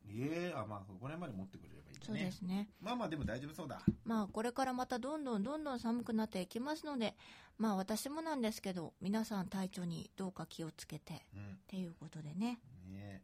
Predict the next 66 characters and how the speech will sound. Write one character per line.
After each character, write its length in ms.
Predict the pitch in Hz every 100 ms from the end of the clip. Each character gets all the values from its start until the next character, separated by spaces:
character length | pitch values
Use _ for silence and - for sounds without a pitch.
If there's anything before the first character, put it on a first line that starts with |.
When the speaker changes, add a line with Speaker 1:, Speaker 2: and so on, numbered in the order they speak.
| -
Speaker 2:
始 180 | 185
ま 140 | 170 160
り 100 | 160
ま 140 | 151
し 120 | 151 -
た。 80 | - _
Speaker 1:
そ 80 | 113
う 60 | 110 -
そ 60 |
う。 40 | 85 - _ -
ま 140 | 101 135
あ、 20 |
秋 180 | 185 147
っ 40 |
て 160 | - 113
ね、 160 | 135
昔 400 | 120 107 196 220
か 100 | -
ら 80 | 208
い 80 | 160
ろ 160 | 175 196
い 40 |
ろ 100 | 190
な 120 | 170
ん 100 | 208
ち 80 | 202
ゃ 40 | 160
ら 100 | 120
の 200 | 110 123
秋 200 | 139 110
っ 20 |
て 180 | - 117
よ 100 | 123
く 120 | 113
言 120 | 113
う 0 |
ん 60 | 117
で 80 | 90
す 100 | -
よ 80 | 78
ね。 240 | 92 95 - -
Speaker 2:
う 60 |
ん。 180 | 220 196 - 120
Speaker 1:
八 220 | 139 190
代 120 | 185
秋 120 | 185
と 80 | -
か 100 | 104
じ 60 | 90
ゃ 40 |
な 100 | 92
い 20 |
で 60 | 90
す 80 | -
よ。 120 | 87 - -
Speaker 2:
知 120 | -
っ 20 | - -
て 100 | 294
る 80 |
わ。 100 | 285 -
Speaker 1:
大 140 | 123
丈 0 |
夫 40 |
で 60 | 113
す 60 |
か？ 60 | -